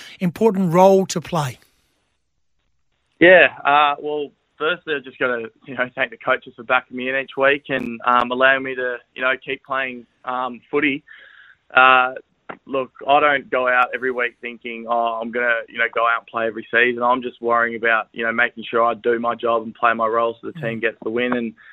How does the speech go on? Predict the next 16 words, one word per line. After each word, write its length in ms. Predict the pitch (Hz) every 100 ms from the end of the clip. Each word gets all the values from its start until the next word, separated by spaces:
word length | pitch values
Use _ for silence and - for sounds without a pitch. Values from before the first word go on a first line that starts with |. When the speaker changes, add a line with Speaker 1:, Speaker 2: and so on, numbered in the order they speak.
| - -
Speaker 2:
um, 460 | 117 117 117 113 -
you 100 | 127
know, 100 | 123
if 80 | 120
that 200 | 131 131
gets 200 | 131 -
me 140 | 127
a 80 | 123
spot 260 | - 127
next 240 | 120 120 -
week, 240 | 127 123
then 80 | 120
that's 180 | 120 120
what 100 | 120
I'm 80 | 117
prepared 340 | 117 - 113